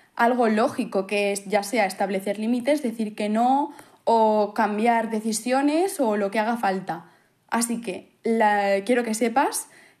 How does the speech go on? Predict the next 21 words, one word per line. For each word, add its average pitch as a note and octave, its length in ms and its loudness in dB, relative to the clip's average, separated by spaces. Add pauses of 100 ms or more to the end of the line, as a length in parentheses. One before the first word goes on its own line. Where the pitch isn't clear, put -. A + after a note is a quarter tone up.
que A#3 140 2
la A3 120 2
energía A3 560 0
femenina G#3 500 -2
oscura A3+ 720 -4
como G#3+ 240 -2
esta A#3 420 -4 (260)
te A3 100 -6
va A3+ 80 -2
a - 20 0
ayudar A3+ 460 -4
a G3 240 -4
seguir G#3+ 300 -6
tu B3+ 80 -6
camino A#3+ 300 2
y C#4+ 40 2
no B3 120 0
tienes C#4+ 220 0
que D4+ 80 0
hacer C4 280 0
caso B3 420 0